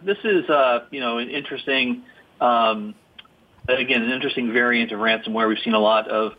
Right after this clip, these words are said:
ransomware over twenty sixteen. As you mentioned, we're expecting to see more of this in twenty seventeen. Kill disk, um, is sort of an evolution of a pre-existing malware package that previously would go through and delete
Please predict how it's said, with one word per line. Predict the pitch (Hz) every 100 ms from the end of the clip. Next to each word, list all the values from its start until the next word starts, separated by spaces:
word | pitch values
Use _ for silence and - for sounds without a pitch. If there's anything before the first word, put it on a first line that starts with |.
| -
ransomware | 107 113 110 113 110
over | 104 104
twenty | 110 101
sixteen. | - - - 233 220 - - - - _ _
As | - 101
you | 117
mentioned, | 113 107 117
we're | 113 107
expecting | - 110 120 107
to | -
see | 110
more | 110 113
of | 113
this | 110 104
in | 113 104
twenty | - 110 98 -
seventeen. | 139 123 - 104 104 _ _ - - - - _ _ -
Kill | 240 240
disk, | 180 165 - - - -
um, | 139 139 131 127 123 123
is | 135 -
sort | 160
of | 135
an | 131
evolution | 147 147 143 143 131
of | 113
a |
pre-existing | - 147 127 113 135 - 117
malware | 107 110 113 107 -
package | 107 104 - 104 101 -
that | 104
previously | - 139 139 127 - 123 117
would | 107 101
go | 113 113
through | - 104 110 107 104 104 _ _ _ _ 123
and | 113 110 107 104 104 -
delete | 107 113 135